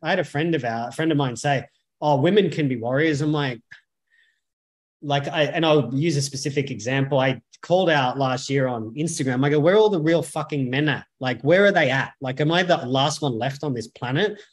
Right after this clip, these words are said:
that has had enough and is posting about this shit without being worried about being shadow banned or deleted or whatever? Like, get the fuck out of here. Who cares? The message is more important to stand up to this bullshit."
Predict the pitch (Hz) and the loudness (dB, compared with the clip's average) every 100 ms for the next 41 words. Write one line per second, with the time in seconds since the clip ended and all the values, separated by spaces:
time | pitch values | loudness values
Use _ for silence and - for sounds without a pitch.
0 | _ 135 139 - 156 160 131 160 165 135 | _ 0 0 0 0 2 2 0 0 -4
1 | 110 - 147 151 160 151 151 139 139 139 | -4 -2 -2 0 -2 0 0 0 -4 -2
2 | 170 131 139 135 135 131 135 120 127 123 | -4 -2 -2 0 -2 0 0 -2 -4 -6
3 | 110 - - _ - - 151 151 151 135 | -12 -14 -20 _ -8 0 2 4 4 4
4 | 139 143 131 123 110 101 143 135 147 156 | 2 2 0 -2 -4 -2 0 2 2 2
5 | 143 120 117 143 165 165 175 175 190 196 | 2 0 -2 -2 -2 -2 -4 -6 -12 -8
6 | - - 135 151 135 113 143 139 170 127 | -6 -2 0 2 0 -2 -4 0 2 2
7 | - - _ 156 180 180 175 165 156 151 | -4 -20 _ 0 0 0 -2 0 2 4
8 | 135 - 185 147 113 170 - _ _ _ | 2 0 0 0 -2 -8 -10 _ _ _
9 | _ - 170 - 180 160 202 - 165 139 | _ -6 -4 0 2 2 0 0 0 0
10 | - 120 113 110 90 | -2 -4 -4 -8 -10